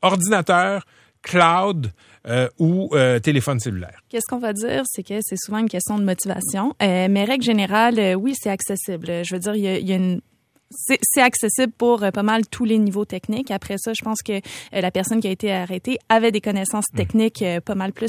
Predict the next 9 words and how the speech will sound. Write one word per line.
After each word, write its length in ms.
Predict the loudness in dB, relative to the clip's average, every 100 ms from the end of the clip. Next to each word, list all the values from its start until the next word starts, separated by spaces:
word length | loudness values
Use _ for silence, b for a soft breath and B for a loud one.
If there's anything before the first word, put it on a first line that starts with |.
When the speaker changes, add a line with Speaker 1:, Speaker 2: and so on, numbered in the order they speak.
| -4
Speaker 2:
élaborées. 500 | -4 2 2 2 -2
Speaker 1:
Oui. 60 | B B B
Speaker 2:
Mais 140 | 4 6
Speaker 1:
Paraît 160 | 6
qu'elle 140 | 6 6
travaille 360 | 6 8 8
en 60 | 6
informatique. 560 | 2 0 0 -4 -4 2
Speaker 2:
Absolument. 520 | 2 4 0 2